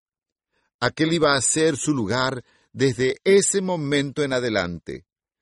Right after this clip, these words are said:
Allí estuvo recorriendo la tierra y en cada lugar donde levantaba su tienda también levantaba un altar, o sea, tenía comunión con Dios.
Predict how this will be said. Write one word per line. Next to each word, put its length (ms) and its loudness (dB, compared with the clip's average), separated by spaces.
Allí 220 4
estuvo 400 2
recorriendo 840 2
la 120 2
tierra 420 2
y 80 0
en 160 -2
cada 320 2
lugar 320 2
donde 240 0
levantaba 540 0
su 160 -4
tienda 360 0
también 480 -2
levantaba 680 -2
un 180 0
altar, 560 -6
o 100 0
sea, 400 0
tenía 580 2
comunión 840 -2
con 220 0
Dios. 560 -6